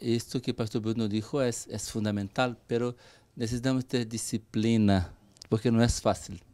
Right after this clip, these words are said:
Tenemos que tener, eh, perseverancia, no es fácil.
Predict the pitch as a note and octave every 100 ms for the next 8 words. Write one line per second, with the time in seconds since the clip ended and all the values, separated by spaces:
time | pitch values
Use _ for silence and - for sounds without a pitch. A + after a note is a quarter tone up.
0 | _ _ - - - A2+ A2+ - A2+ A#2+
1 | B2+ - _ _ _ - - A2 G#2+ B2
2 | - A#2+ A2 A2+ A2+ - F#2 - _ -
3 | - A#2 A2 - - G#2+ - G2+